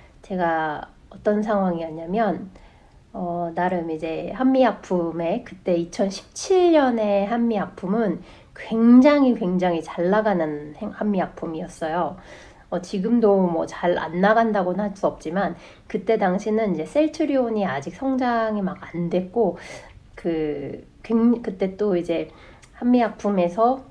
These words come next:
어, 그때 막 개발 중이던 항암제 막 이런 것 때문에 굉장히 막 주가도 엄청 오르고 이런 상황이었단 말이에요. 그래서 진짜 명실공히 한국의 최대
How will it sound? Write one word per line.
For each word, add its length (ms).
어, 540
그때 380
막 200
개발 400
중이던 460
항암제 680
막 100
이런 300
것 300
때문에 540
굉장히 600
막 160
주가도 680
엄청 300
오르고 640
이런 300
상황이었단 640
말이에요. 420
그래서 500
진짜 320
명실공히 920
한국의 680
최대 680